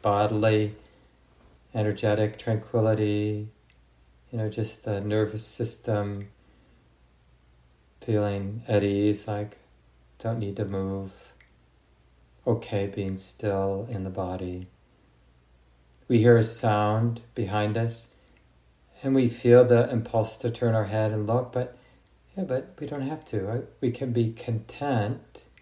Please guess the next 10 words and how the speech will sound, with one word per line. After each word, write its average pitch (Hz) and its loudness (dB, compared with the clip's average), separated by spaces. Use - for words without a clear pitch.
hearing 113 2
the 107 -2
sound, 113 -4
feeling 110 2
the 117 -2
impulse 104 -6
to - -10
turn 107 -4
the 101 -6
head, 104 -6